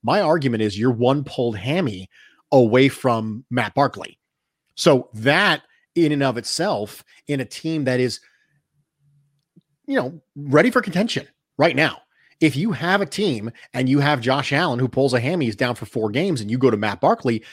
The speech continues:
no one is expecting the backup quarterback to be as good as the starting quarterback. But that could be the difference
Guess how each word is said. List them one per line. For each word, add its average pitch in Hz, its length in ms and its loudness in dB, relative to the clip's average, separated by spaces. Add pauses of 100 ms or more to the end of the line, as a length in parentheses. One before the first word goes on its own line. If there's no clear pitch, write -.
(280)
no 160 140 4
one 302 180 6
is 208 120 2
expecting 151 880 0
the 123 100 2
backup 131 360 0
quarterback 131 420 0
to 131 100 -2
be 120 240 -4
as 127 400 0
good 117 480 -2 (460)
as 123 220 0
the 123 80 -2
starting 113 340 0
quarterback. 113 420 -2 (280)
But 160 440 4 (600)
that 143 320 -2
could 202 140 -2
be 190 120 0
the 151 100 2
difference 127 720 -2